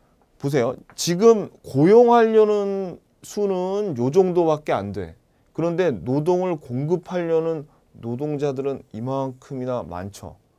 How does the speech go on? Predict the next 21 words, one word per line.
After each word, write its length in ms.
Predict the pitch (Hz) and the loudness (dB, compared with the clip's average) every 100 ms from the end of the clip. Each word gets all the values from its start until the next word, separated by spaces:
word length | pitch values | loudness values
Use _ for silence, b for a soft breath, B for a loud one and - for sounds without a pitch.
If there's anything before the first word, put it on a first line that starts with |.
| _ _ _ _ | _ _ _ _
그러면 360 | 143 156 165 135 b b b _ | -6 -4 -4 -6 b b b _
요만큼과 920 | 117 135 170 165 156 - 151 147 151 120 | -4 0 2 0 -2 -10 -6 -2 -2 -2
요만큼의 680 | 107 135 135 131 147 135 131 | -2 -2 -4 -8 -8 -8 -8
차이가 480 | - - 247 214 180 | -12 -8 -4 -2 -2
생기네. 560 | 151 117 107 92 92 - _ _ - | -4 -6 -8 -10 -12 -16 _ _ -12
이걸 280 | 117 147 143 | -4 -2 -2
뭐라 300 | - 110 113 | -4 -4 -6
그러냐면 600 | 107 104 98 120 160 170 b b b _ | -6 -8 -8 -8 -8 -12 b b b _
노동이 580 | - 123 139 175 175 160 | -6 -4 -2 -2 -4 -8
지금 340 | 147 147 147 | -8 -8 -8
초과적으로 800 | - - 254 240 220 196 175 160 | -10 -14 -4 -2 0 -2 -2 -4
공급이 460 | 151 120 131 131 127 | -4 -8 -6 -8 -6
된 160 | 120 | -6
거 80 | 120 | -6
아닙니까? 400 | 120 95 95 110 | -6 -8 -8 -6
이만큼. 480 | 98 101 101 98 82 _ | -6 -8 -10 -14 -18 _
그죠? 260 | 120 117 b b b | -12 -12 b b b
일하려는 480 | - 175 220 208 190 | -2 4 6 6 4
사람이 260 | 175 165 143 | -2 -6 -6
더 100 | 127 | -8
많으니까 760 | 95 104 98 80 87 90 87 | -8 -10 -12 -12 -12 -10 -12